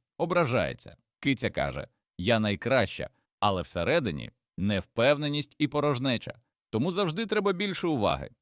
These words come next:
більше захоплення. Інші киці віддають усе: любов, підтримку, енергію. Киця бере, завжди бере, і каже: «Вам слід бути вдячними, що я тут». Киця здається чарівною, сильною,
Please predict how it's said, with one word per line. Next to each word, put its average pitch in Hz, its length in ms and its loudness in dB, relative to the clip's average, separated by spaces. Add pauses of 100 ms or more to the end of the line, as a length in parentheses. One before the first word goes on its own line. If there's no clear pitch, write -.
більше 151 420 2
захоплення. 80 680 -2 (280)
Інші 175 440 0
киці 160 520 -4 (120)
віддають 123 600 0
усе: - 320 -10 (280)
любов, 82 540 0 (280)
підтримку, 92 720 -2 (280)
енергію. 76 680 -4 (300)
Киця 190 360 -2
бере, 120 320 0 (280)
завжди 117 460 2
бере, 98 340 0 (260)
і 92 80 -2
каже: 80 440 0 (520)
«Вам 143 420 2
слід 160 360 -2
бути 147 300 0
вдячними, 82 800 -2 (220)
що - 260 -6
я 80 180 -2
тут». - 340 -12 (340)
Киця 131 320 -2
здається 123 500 -2
чарівною, 123 680 0
сильною, 90 580 -2